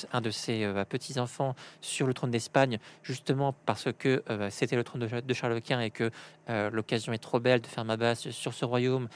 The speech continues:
sur son empire colonial et, si possible, sur toutes les dépendances, euh, que le royaume avait gardées en Italie. Donc, euh, on a vraiment, euh, de loin en loin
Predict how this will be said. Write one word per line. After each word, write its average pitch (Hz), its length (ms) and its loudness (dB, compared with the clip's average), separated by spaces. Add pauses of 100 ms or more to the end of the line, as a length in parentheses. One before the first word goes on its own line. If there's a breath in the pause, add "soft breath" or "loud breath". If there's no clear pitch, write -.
(140)
sur - 160 -2
son 139 100 0
empire 127 200 0
colonial 127 500 2 (300 loud breath)
et, 147 260 8 (140)
si - 180 -6
possible, 127 520 0 (180 loud breath)
sur - 200 -2
toutes - 200 -2
les 143 60 2
dépendances, 131 640 2
euh, 110 260 2
que - 120 -4
le 117 80 2
royaume 123 360 0
avait 117 160 2
gardées 120 320 2
en 127 80 -2
Italie. 135 420 -2 (500 loud breath)
Donc, 117 280 -2
euh, 110 60 2
on 110 120 0
a 113 100 4
vraiment, 151 400 2 (380 loud breath)
euh, 113 340 2
de 117 120 4
loin 147 180 2
en 147 100 2
loin 151 300 2